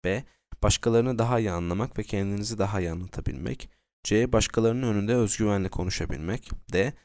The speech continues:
Öfke, korku ya da çekingenliği alt edebilmek. Yanıt A. Birlikte çalışılan insanları yönetmede ve yönlendirmede daha çok zaman,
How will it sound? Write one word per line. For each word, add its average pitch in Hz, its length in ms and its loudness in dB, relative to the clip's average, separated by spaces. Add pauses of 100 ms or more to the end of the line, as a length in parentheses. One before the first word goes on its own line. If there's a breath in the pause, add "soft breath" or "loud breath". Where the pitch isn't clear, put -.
(200 soft breath)
Öfke, 117 320 4
korku 120 360 4
ya 117 120 2
da 98 80 2
çekingenliği 92 720 -2
alt 110 200 -2
edebilmek. 80 600 -4 (1400)
Yanıt 98 460 -2
A. 85 220 4 (160)
Birlikte 98 360 -2
çalışılan 104 500 0
insanları 87 520 -2
yönetmede 85 600 -4
ve 101 80 0
yönlendirmede 85 760 0
daha 98 220 0
çok - 240 -4
zaman, 82 380 -4